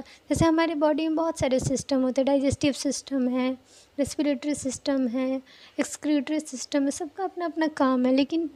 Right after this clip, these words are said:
bacteria बेचारा अकेला एक वो, उसके पास एक cell है, सारा काम एक ही cell को करना है, ठीक है। तो bacteria में भी बहुत होते हैं, कॉकस होते हैं, और फिर आपका रोड शेप्ड होते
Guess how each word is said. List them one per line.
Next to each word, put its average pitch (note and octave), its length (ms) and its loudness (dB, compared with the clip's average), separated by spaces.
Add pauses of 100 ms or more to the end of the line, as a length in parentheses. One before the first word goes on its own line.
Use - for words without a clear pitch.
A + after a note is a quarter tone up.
bacteria D4 640 6
बेचारा C4+ 520 4 (500)
अकेला D4 440 6
एक C#4+ 260 6
वो, C#4 200 2
उसके D4 240 2
पास C#4 240 4
एक C4+ 160 2
cell C4+ 260 2
है, C4+ 60 4
सारा D4 300 0
काम D4+ 220 0
एक C#4 140 0
ही C#4+ 80 0
cell C4+ 260 0
को C#4 120 4
करना C4 340 2
है, C4 140 -2 (380)
ठीक D4+ 180 0
है। E4+ 160 -4 (260)
तो D#4+ 80 -2
bacteria E4 520 0
में E4+ 140 -4
भी E4 100 -2
बहुत C#4+ 380 -2
होते C4 260 -4
हैं, B3+ 240 -6 (840)
कॉकस D4 500 2
होते C4+ 220 0
हैं, C4 440 -2 (460)
और C#4+ 140 0
फिर D4 320 -2
आपका C#4 340 0
रोड C#4 260 2
शेप्ड B3 380 -4
होते C4 340 -2